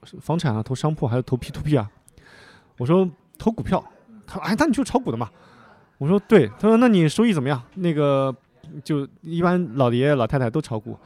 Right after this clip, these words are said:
我说：“那个，我是做长期投资的，其实也没什么事儿，就是研究研究公司。”哎，他：“哎呦，你们这种不行的呀，我还是要我们这种短线操作。” <laughs> 然后之后他说：“那你除了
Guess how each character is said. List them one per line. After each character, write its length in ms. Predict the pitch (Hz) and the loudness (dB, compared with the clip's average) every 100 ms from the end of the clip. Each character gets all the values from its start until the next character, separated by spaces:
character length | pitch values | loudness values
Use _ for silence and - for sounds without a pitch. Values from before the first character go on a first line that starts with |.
| - _ - _ | -20 _ -20 _
我 100 | 117 | -4
说 140 | 139 151 | -2 0
：“那 120 | 156 | -2
个， 180 | 123 110 | -2 -2
我 100 | 104 | -2
是 140 | 180 | -2
做 160 | 220 185 | 0 0
长 220 | - 147 | 0 -4
期 120 | 233 | -4
投 140 | - | -8
资 100 | 110 | -10
的， 80 | 104 | -10
其 200 | 107 160 | -8 -4
实 40 | 190 | -4
也 80 | |
没 160 | 107 120 | -2 -4
什 140 | 147 | -6
么 180 | 117 127 | -6 -6
事 300 | 131 - - | -8 -10 -4
儿， 120 | 127 | -4
就 120 | 101 127 | -4 -4
是 360 | 127 117 107 98 _ _ _ _ _ _ - | -2 -4 -6 -12 _ _ _ _ _ _ -2
研 140 | 127 | 2
究 120 | 139 | 4
研 100 | 117 | 2
究 100 | 113 | 0
公 140 | 113 120 | -4 -6
司。” 180 | 127 113 | -8 -12
哎， 100 | 110 | -10
他 100 | 107 | -8
：“哎 80 | 180 | -4
呦， 100 | 269 | 0
你 140 | 294 180 | 2 4
们 160 | 180 | 4
这 100 | 311 | 2
种 100 | 262 | 0
不 120 | 240 | -2
行 180 | 233 131 | -2 -4
的 80 | 151 | -4
呀， 160 | 135 104 | -4 -6
我 100 | 127 | -4
还 140 | 196 | -2
是 100 | 214 | 2
要 60 | 247 | 2
我 80 | 156 | 2
们 140 | 143 | 2
这 40 | |
种 60 | 180 | 0
短 160 | 160 117 | 2 4
线 180 | 202 156 | 2 2
操 140 | 202 | -2
作。” 180 | - 156 - 185 - - 175 - | -2 -2 6 8 8 6 4 0
<laughs> 300 | 156 - - | -2 -4 2
然 120 | 175 | 6
后 80 | 208 | 6
之 120 | 277 | 6
后 140 | 269 220 | 6 6
他 60 | |
说 140 | 214 240 | 8 8
：“那 100 | 247 | 8
你 160 | 170 | 6
除 220 | 127 156 | 2 2
了 260 | 190 165 131 | 4 4 2